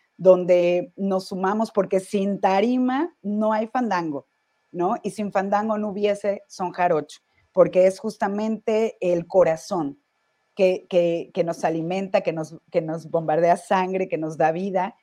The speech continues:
Y bueno, pues la tarima es muy importante acá y en otros géneros, eh, en el país que también se zapatea, pues la verdad es de que hay momentos para que bailen, ¿no?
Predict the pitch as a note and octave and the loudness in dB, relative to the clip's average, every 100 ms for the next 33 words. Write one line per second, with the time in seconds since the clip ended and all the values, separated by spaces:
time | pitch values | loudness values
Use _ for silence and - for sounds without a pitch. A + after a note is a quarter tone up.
0 | _ _ F#3 F#3+ G3+ G3+ F3+ F3 F3+ F#3+ | _ _ -2 0 0 -4 -2 0 0 0
1 | A3 G#3+ A3 A#3 A3+ G3 F#3+ G3+ A3 G#3+ | -2 -2 -2 -2 2 2 2 -2 -2 0
2 | F#3+ G#3 B3 B3+ F#3 G3 G3+ A#3+ B3+ A3+ | 2 2 2 2 2 0 -2 -4 -2 -4
3 | A#3 A3+ _ _ - F3 E3+ E3 D3 C#3+ | -6 -8 _ _ -6 -4 -2 -2 -6 -10
4 | _ _ _ - F#3+ F#3+ F3+ F#3 F3+ G#3+ | _ _ _ -2 0 2 0 2 2 2
5 | A3 G#3 F#3 E3+ F#3 F#3+ B3+ B3+ A#3 E3+ | -2 -2 -2 0 0 -2 0 0 2 0
6 | - G3 A#3 D4+ _ _ _ G3 F#3 F3+ | 4 4 4 -2 _ _ _ -2 0 6
7 | F#3+ F#3 F#3 G#3+ B3 B3 G#3+ A#3 G#3 F#3+ | 6 6 4 2 2 4 4 4 2 -2
8 | G#3 G#3 F3 F#3+ D#3+ C#3+ D#3 D#3+ F3 D#3+ | -4 -4 -4 -2 -2 0 0 2 2 0
9 | C3+ C3+ D#3 A3+ D4 | -4 -4 -4 -4 -6